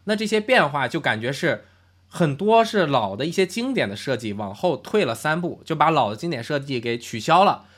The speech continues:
但是呢，它又在其他的角度加上这个替换了老的很经典的，看起来与新时代格格不入的那些非常严苛的动作，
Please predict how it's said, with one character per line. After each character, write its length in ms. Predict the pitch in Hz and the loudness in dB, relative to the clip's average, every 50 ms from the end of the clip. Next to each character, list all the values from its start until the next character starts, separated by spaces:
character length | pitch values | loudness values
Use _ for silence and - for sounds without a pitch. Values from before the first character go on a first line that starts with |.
| _ _ _ | _ _ _
但 180 | - 226 220 208 | 2 2 2 2
是 180 | 202 - 214 202 | 2 -2 -2 0
呢， 180 | 190 165 160 160 - _ _ _ _ _ | 0 0 -2 -4 -12 _ _ _ _ _
它 180 | - - 226 240 | -6 0 0 0
又 220 | 233 240 214 170 | 0 0 -4 -4
在 240 | 165 - 196 165 143 | -2 -2 -4 -4 -4
其 220 | - - - 175 | -6 -8 -10 -10
他 240 | 170 180 226 240 247 | -6 0 2 4 4
的 100 | 240 202 | 4 2
角 240 | 160 - 127 107 104 | 0 0 0 -2 -2
度 360 | 107 135 123 104 90 - _ _ _ _ _ | -4 -6 -8 -8 -8 -12 _ _ _ _ _
加 260 | - 202 196 208 240 | -2 0 4 4 4
上 360 | 247 - 247 202 143 107 - _ _ _ _ _ _ - | 4 4 2 0 0 -2 -6 _ _ _ _ _ _ -8
这 100 | - 180 | -6 -2
个 140 | 165 151 143 | -2 -2 -4
替 340 | - - - - - 220 | -6 -10 -8 -2 2 2
换 240 | 196 190 190 175 156 | 2 4 4 2 2
了 100 | 139 131 | 2 2
老 360 | 117 117 123 117 107 92 95 | 2 2 2 2 2 2 -2
的 300 | 101 110 117 113 110 - _ _ _ _ _ _ | -4 -2 -2 -2 -2 -4 _ _ _ _ _ _
很 180 | - 131 127 | -4 -4 -2
经 260 | 123 - 196 214 233 | -2 0 2 2 2
典 220 | 220 196 147 110 104 | 2 0 0 -2 -2
的， 60 | 107 | -6
看 280 | 104 - - 233 208 175 | -6 0 2 2 2 2
起 80 | 160 | 0
来 200 | 151 131 123 123 | -2 -2 -2 -2
与 340 | 131 101 98 143 131 123 120 | -4 -8 -10 -10 -8 -6 -6
新 340 | - - - - 233 233 233 | -6 -6 -6 -2 0 0 0
时 160 | 214 - 190 | 0 0 0
代 140 | 190 185 156 | 0 0 0
格 240 | 131 143 151 175 170 | 2 2 2 2 2
格 100 | 185 180 | 2 0
不 220 | - 143 143 160 | 0 0 -2 -2
入 180 | 208 240 208 160 | -2 0 0 0
的 140 | 139 135 | 0 0
那 160 | 131 131 135 127 | 0 -2 -4 -6
些 240 | 123 - 131 127 | -4 -4 -4 -4
非 160 | 127 - 185 185 | -2 -2 -4 -2
常 180 | 175 170 165 | -2 -2 -4
严 280 | 165 131 120 120 147 170 | -2 -2 -2 -2 -2 -4
苛 200 | - - - 226 | -6 -6 -4 0
的 120 | 202 170 | 0 0
动 260 | 170 - 208 180 147 | 0 0 0 0 0
作， 300 | 135 143 120 104 92 - | -2 -2 -2 -4 -4 -6